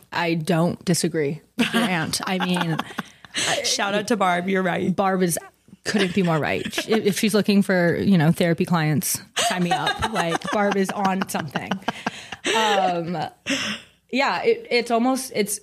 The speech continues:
Speaker 1: interesting, like, to hear you say, like, repressed sexuality, because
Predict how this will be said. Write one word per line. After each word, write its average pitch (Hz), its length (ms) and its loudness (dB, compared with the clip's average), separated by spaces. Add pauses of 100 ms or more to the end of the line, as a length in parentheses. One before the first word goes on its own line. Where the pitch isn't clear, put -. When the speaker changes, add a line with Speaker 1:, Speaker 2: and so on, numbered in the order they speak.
Speaker 1:
interesting, 202 520 2
like, 175 240 -2
to - 220 0
hear 180 140 4
you 170 140 4
say, 156 220 -2
like, 160 160 -2
repressed 160 340 -2
sexuality, 156 560 -2
because 156 540 -2